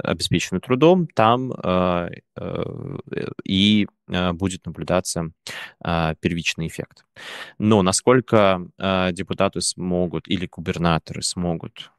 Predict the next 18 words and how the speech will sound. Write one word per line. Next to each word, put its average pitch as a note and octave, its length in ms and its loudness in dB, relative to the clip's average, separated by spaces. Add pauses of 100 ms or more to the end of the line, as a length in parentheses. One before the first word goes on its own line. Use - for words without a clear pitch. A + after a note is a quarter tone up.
э, E2+ 720 -4 (1120)
признаться F2 800 -2
в - 80 -20
том, F2+ 240 -2
что, D#2 580 -6 (120)
э, E2 300 -4
на E2 120 -4
самом-то E2 380 -2
деле D#2+ 320 -6
это - 180 -8
все, E2 380 -4 (360)
э, F2 180 0
делалось E2 420 0
руками E2 340 -6
мигрантов, D#2+ 680 -6 (220)
а, E2 360 -2 (560)
э, E2+ 380 0
теперь, E2+ 640 0